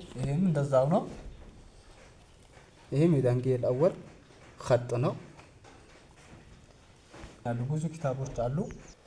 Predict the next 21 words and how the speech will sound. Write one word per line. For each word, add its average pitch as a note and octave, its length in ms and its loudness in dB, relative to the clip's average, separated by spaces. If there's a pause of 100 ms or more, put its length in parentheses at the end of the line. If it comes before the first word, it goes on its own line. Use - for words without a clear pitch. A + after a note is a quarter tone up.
(460)
እና D#3 160 -2 (120)
ደግሞ F3 240 0 (1120)
ይሄኛው E3 460 0 (220)
ማረፊያቸው C3 680 -4
ነው። D#3+ 140 -6 (680)
ማረፊያቸው B2+ 680 -8
ነው C3 140 -8
ማለት B2 280 -10
ነው። D3+ 120 -8
እስካሁን C3 500 -10 (160)
ድረስ C3+ 300 -12
ማለት A#2+ 280 -12
ነው። F3+ 200 -4
ቦታው C3+ 400 -8
ላይ፣ F#3+ 160 -4 (540)
እ፣ A#2+ 120 -16 (920)
አልተለየበትም። B2+ 840 -10
ሰው B2+ 180 -6
አለበት B2+ 480 -6
ማለት A#2+ 320 -10
ነው። E3 120 -6